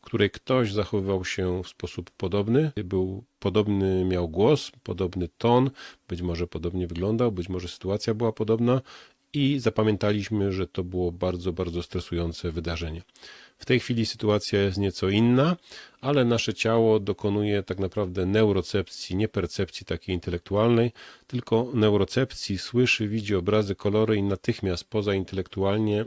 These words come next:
reaguje jakimś uczuciem, które chce odepchnąć. Jest to nawyk automatyczny. Nie mamy wpływu na to, że to się wydarza. To jest efekt zdarzeń z przeszłości.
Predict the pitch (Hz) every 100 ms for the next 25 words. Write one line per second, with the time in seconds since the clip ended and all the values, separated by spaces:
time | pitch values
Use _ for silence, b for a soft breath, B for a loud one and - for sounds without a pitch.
0 | - 101 101 95 107 104 101 95 92 101
1 | 95 - 120 123 - 117 - - 98 -
2 | - 101 98 95 _ _ - 87 85 -
3 | 82 - - - 107 104 110 104 101 -
4 | 101 101 98 95 98 - 82 80 101 92
5 | 90 87 - - 104 90 85 80 90 82
6 | 82 82 82 82 98 110 110 101 - B
7 | B _ _ - 101 98 90 90 87 -
8 | - 101 - 87 90 80 80 90 85 87
9 | 85 - - 82 85 76 - -